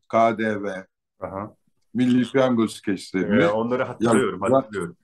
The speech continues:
Speaker 2: E, ben yetmiş birliyim, hatırlıyorum onları.
Speaker 1: O zaman hatırlarsınız, sizin gençliğinize tek kanaldı televizyon. Herkes benim esprilerimi bana satardı ertesi gün. <laughs> Ee, öyle şeyler de yaptım. Ee, radyo için elli beş dakikalık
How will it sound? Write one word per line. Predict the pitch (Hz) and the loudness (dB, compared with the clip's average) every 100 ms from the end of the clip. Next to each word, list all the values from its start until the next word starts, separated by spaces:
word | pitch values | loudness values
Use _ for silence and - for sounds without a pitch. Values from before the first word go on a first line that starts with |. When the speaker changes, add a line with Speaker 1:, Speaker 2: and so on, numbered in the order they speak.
| - 101 | -12 -6
Speaker 2:
E, | 95 95 | -4 -2
ben | 107 117 | -4 -4
yetmiş | 87 - - | -10 -18 -12
birliyim, | 113 104 87 | -8 -6 -8
hatırlıyorum | - 110 107 90 80 | -12 -12 -10 -8 -10
onları. | 76 71 - _ _ _ _ _ | -14 -20 -20 _ _ _ _ _
Speaker 1:
O | 165 156 104 | 0 0 0
zaman | 110 165 151 | 4 4 4
hatırlarsınız, | 131 - 135 123 110 - 107 165 - | 0 -2 -6 -2 -4 -6 -10 -10 -10
sizin | 123 127 131 | -6 -4 -2
gençliğinize | 127 113 - 101 117 143 | 0 -2 -4 -4 -4 2
tek | 185 180 | 0 0
kanaldı | 139 117 104 92 101 | 0 2 2 0 -6
televizyon. | 98 95 98 - 185 - _ _ _ - | -8 -12 -16 -6 -6 -6 _ _ _ -2
Herkes | 151 135 135 113 | 0 0 -2 0
benim | 131 127 | -2 -2
esprilerimi | 117 - 110 107 123 196 | -2 -2 -2 0 0 0
bana | 143 131 113 | 2 2 0
satardı | 107 - 92 90 90 | -4 -4 -4 -4 -8
ertesi | 87 - 85 - - | -10 -12 -14 -12 0
gün. | 170 - | 0 0
<laughs> | - - - - - | -16 -18 -14 -12 0
Ee, | |
öyle | 110 110 107 131 139 139 101 | 2 4 4 2 2 2 0
şeyler | 143 143 147 120 | 0 2 2 2
de | |
yaptım. | 101 78 - - 123 - | -2 -2 -8 -8 -8 -2
Ee, | 113 | 2
radyo | 113 107 107 143 135 147 | 4 4 4 2 2 0
için | 139 151 - _ _ _ _ _ _ _ | 0 -8 -14 _ _ _ _ _ _ _
elli | 117 120 143 | -6 0 2
beş | 160 147 - | 2 0 -2
dakikalık | 135 113 127 131 147 | -4 -4 -4 -2 -4